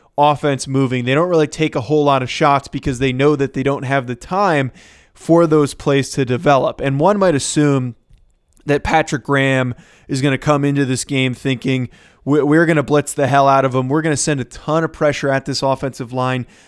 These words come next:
But I really fully expect the, the plan here to be to come out and, and use a lot of the complex coverages that they've used against other quarterbacks. I see Patrick Graham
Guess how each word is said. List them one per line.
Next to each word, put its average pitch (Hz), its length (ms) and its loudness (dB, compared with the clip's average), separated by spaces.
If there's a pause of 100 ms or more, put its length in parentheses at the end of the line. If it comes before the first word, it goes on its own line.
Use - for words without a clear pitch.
(120)
But 143 100 2
I 147 140 4
really 165 480 2
fully 147 500 -4
expect 127 640 -2 (420)
the, 135 480 -2
the 131 260 -4
plan 165 680 -2
here 131 480 0 (280)
to 139 120 -4
be 131 540 0 (1200)
to 156 120 -6
come 165 240 -2
out 147 400 2
and, 135 420 -2
and 131 220 -4
use 151 260 0
a 151 60 4
lot 147 240 4
of 127 60 -8
the 127 60 -4
complex - 760 -4 (100)
coverages 127 720 -2
that 135 180 -2
they've 131 200 0
used 131 280 0
against 127 300 -6
other 180 180 -2
quarterbacks. 120 760 -6
I 127 60 -2
see 147 280 -4
Patrick 139 380 -2
Graham 139 400 0